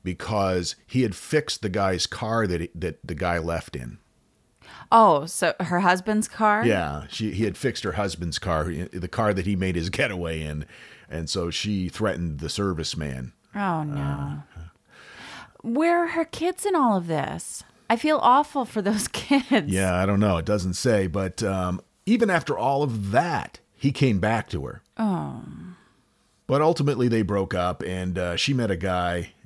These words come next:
Speaker 1: uh, David Saunders. And he moved in with her. He had two daughters, but he kept his own apartment, which was, I guess, kind of a bone of contention, no pun intended. Um,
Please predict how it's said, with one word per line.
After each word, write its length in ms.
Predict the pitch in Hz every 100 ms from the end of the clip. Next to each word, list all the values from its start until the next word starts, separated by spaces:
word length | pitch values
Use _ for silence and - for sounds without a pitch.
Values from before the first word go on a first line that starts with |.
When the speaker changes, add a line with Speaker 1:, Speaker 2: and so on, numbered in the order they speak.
| -
Speaker 1:
uh, 240 | 82 80
David 400 | 82 107 110 95
Saunders. 1160 | - - 95 92 85 73 64 62 - - - - _ _ _ _
And 100 | -
he 80 | 147
moved 300 | 190 190 113
in 160 | 147 170
with 120 | 104
her. 100 | 85
He 100 | 101
had 160 | 123 101
two 200 | 190 196
daughters, 560 | 120 85 71 80 - _ _ 107
but 120 | 107
he 80 | 110
kept 280 | 202 196
his 140 | 151 117
own 160 | 123
apartment, 640 | 104 - 131 135 - 78 76
which 300 | 90 - 95
was, 360 | 95 87 82 -
I 80 | 92
guess, 180 | 98
kind 160 | - 113
of 80 | 87
a 60 |
bone 320 | 76 90 98 101
of 100 | -
contention, 540 | 90 78 98 98 107
no 240 | 92 82 - _ -
pun 160 | 78
intended. 480 | 73 71 92 85 76 - - - - _
Um, 600 | 95 98 98 98 95 87